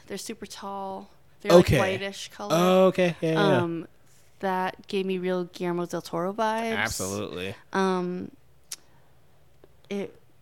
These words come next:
Speaker 1: um, also made me think of The Never Ending Story.
Speaker 2: Absolutely, yeah.
Speaker 1: Just, like, the burden that this guy's carrying, um, and having to go through all these different lands, and he's never been there before.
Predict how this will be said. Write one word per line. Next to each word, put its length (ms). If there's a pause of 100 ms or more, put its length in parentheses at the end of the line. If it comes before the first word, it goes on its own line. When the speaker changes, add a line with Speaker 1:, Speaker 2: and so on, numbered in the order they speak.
(240)
Speaker 1:
um, 680
also 320
made 160
me 120
think 240
of 220
The 60
Never 260
Ending 200
Story. 760
Speaker 2:
Absolutely, 520
yeah. 100
Speaker 1:
Just, 180
like, 240
the 100
burden 520
that 220
this 420 (260)
guy's 280
carrying, 680
um, 260
and 120
having 180
to 60
go 100
through 140
all 80
these 140
different 200
lands, 380
and 60
he's 120
never 200
been 240
there 120
before. 600